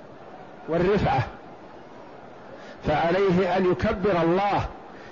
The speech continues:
ليشعر نفسه بأن الله جل وعلا أكبر من كل شيء. مهما ارتفع المرء فهو حقير صغير في جانب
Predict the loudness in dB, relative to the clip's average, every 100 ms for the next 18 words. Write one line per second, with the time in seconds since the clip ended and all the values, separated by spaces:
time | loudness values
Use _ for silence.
0 | -4 2 4 4 2 4 4 2 -2 -12
1 | -16 -10 -2 0 2 2 4 4 4 4
2 | 4 2 4 4 4 4 2 2 2 2
3 | 2 4 4 4 4 4 2 0 -10 -6
4 | -4 -2 2 2 4 4 4 2 2 0
5 | -2 -4 -16 -16 -16 -16 -16 -16 -18 -18
6 | -18 -18 -18 -18 -16 -16 -16 -16 -18 -18
7 | -18 -18 -18 -18 -18 -16 -16 -4 0 2
8 | 4 4 4 4 4 4 4 4 4 2
9 | 0 -8 -14 -2 0 4 4 4 2 -2
10 | -12 -16 -16 -14 -4 -2 2 4 6 6
11 | 4 4 4 6 6 4 4 4 4 4
12 | 4